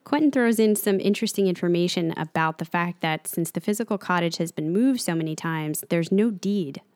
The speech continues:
for it. He even makes mention, "How do you sell something if you don't have a deed?"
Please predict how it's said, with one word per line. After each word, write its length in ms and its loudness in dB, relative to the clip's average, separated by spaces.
for 240 -8
it. 260 -16
He 160 -6
even 300 2
makes 240 0
mention, 320 2
"How 100 0
do 80 0
you 120 2
sell 280 -2
something 360 -4
if 120 -8
you 100 -4
don't 160 -4
have 120 -8
a 60 -6
deed?" 400 -8